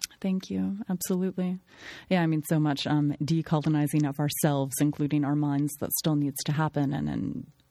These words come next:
all of the spaces, <laughs> frankly, so many of the spaces anyways. Um, so certainly when it comes to, right, the sort of dominant Abrahamic or Judeo-Christian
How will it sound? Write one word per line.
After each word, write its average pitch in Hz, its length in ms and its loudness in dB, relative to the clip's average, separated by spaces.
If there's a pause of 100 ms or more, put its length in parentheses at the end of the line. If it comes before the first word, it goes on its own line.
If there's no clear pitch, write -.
(120)
all 175 240 2
of - 140 -8
the 131 80 -2
spaces, 147 580 -2
<laughs> - 80 -2
frankly, 160 600 0
so 165 120 0
many 156 220 -2
of 147 100 -8
the 156 80 -4
spaces 151 480 -2
anyways. 151 400 0 (100)
Um, 147 220 0
so 156 120 -2 (100)
certainly 147 340 0
when 139 120 0
it - 60 -10
comes 143 280 0
to, 135 100 -4
right, 107 180 -4
the - 80 -6
sort - 220 -4
of 139 120 -4
dominant 139 600 -2 (520)
Abrahamic 139 640 0
or 139 100 0
Judeo-Christian 139 1080 -2